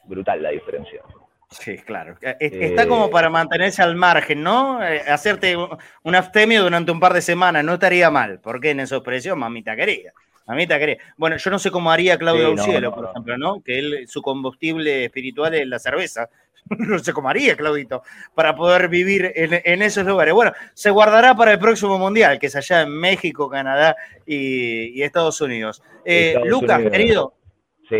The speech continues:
Speaker 2: impecable, te digo, eh, ahora por suerte salió muy bien toda la conexión en esta, en esta parte final.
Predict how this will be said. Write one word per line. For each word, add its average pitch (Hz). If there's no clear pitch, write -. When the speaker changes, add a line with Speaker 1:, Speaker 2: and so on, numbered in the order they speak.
Speaker 2:
impecable, 233
te 196
digo, 165
eh, 147
ahora 208
por 156
suerte 214
salió 165
muy 196
bien 226
toda 175
la 139
conexión 208
en 139
esta, 135
en 143
esta 160
parte 180
final. 214